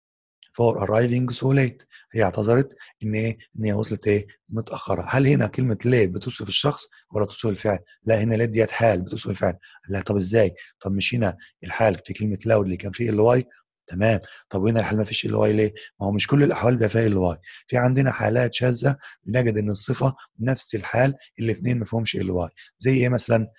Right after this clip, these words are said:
خلي بالك بقى هكتبها لك على اليمين أهو. زي كلمة fast، hard، right، wrong، late، early.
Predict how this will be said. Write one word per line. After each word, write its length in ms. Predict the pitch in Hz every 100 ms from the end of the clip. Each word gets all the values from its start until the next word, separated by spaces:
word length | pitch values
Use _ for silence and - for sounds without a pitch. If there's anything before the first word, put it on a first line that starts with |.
| - _
خلي 120 | 107
بالك 120 | 113
بقى 200 | 110 87
هكتبها 220 | - 110
لك 140 | 123 -
على 60 |
اليمين 180 | 107 110
أهو. 160 | 85 - - - -
زي 120 | 120
كلمة 320 | 113 117 87 - _ -
fast، 400 | 104 120 143 - - _ _ _ _ _ _ _ -
hard، 380 | 104 104 123 170 - _ _ _ _ _ _ -
right، 520 | 104 113 139 - - _ _ _ _ _ - 98
wrong، 340 | 113 139 - - _ _ _ _ _ _ 107
late، 520 | 117 120 120 120 - _ _ _
early. 360 | 170 123 87 90